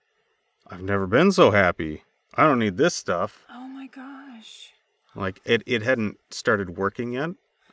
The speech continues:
Speaker 2: Oh, you had just started
Speaker 1: I had
Speaker 2: it.
Speaker 1: just started it. It hadn't ramped up
Speaker 2: Yep.
Speaker 1: in my system,
Speaker 2: Yep.
Speaker 1: so I was just like,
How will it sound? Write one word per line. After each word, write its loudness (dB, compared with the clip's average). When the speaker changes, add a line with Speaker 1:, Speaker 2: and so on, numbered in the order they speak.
Speaker 2:
Oh, -6
you -6
had -8
just -12
started -10
Speaker 1:
I -2
had 0
Speaker 2:
it. -12
Speaker 1:
just -2
started 2
it. -4
It -6
hadn't -4
ramped -2
up -4
Speaker 2:
Yep. -12
Speaker 1:
in -10
my -8
system, -8
Speaker 2:
Yep. -10
Speaker 1:
so -2
I 2
was -4
just -10
like, -4